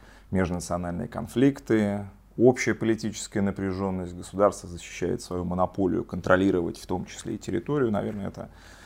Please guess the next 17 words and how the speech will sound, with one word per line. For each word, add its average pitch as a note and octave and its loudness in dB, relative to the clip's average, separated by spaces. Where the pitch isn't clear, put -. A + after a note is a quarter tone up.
один F#2 0
из, - -10
так - -12
сказать, - -8
ключевых A2+ 8
параметров F#2+ 4
государственной F2+ -4
власти. F2 -6
Поэтому G#2+ 0
сецессия A#2 -2
воспринимается F#2+ -4
как - 2
такой F#2 -4
чувствительный A2+ 6
вопрос - -4
для F#2 -2
обсуждения. F2 -4